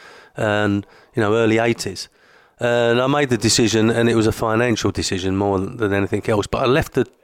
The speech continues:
I left the top flight team, if you like,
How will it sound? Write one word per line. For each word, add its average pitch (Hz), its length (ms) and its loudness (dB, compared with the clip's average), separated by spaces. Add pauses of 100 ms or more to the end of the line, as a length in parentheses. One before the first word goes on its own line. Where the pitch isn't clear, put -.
(100)
I 120 80 -6
left 135 220 -2
the - 60 -4
top - 260 -8
flight - 280 -4
team, 98 320 -2 (560)
if - 160 -4
you 104 60 2
like, 98 380 -2